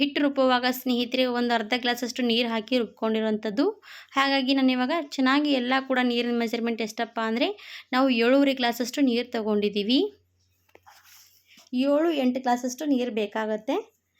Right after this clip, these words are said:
ಇವಾಗ ನೋಡಿ, ಚೆನ್ನಾಗಿ ಅದು ಕೂಡ ಹಿಟ್ಟು ಹಾಕಿ ಚೆನ್ನಾಗಿ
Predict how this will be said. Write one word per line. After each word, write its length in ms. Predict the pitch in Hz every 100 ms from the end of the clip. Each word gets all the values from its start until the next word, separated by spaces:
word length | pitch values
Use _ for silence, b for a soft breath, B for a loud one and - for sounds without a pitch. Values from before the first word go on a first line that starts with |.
| _ - 262
ಇವಾಗ 180 | 240 233
ನೋಡಿ, 160 | 240 269 427 -
ಚೆನ್ನಾಗಿ 400 | 254 233 240 240
ಅದು 140 | 226 240 247
ಕೂಡ 100 | 254 233
ಹಿಟ್ಟು 240 | - - 240
ಹಾಕಿ 280 | 233 233 440 -
ಚೆನ್ನಾಗಿ 360 | 233 220 226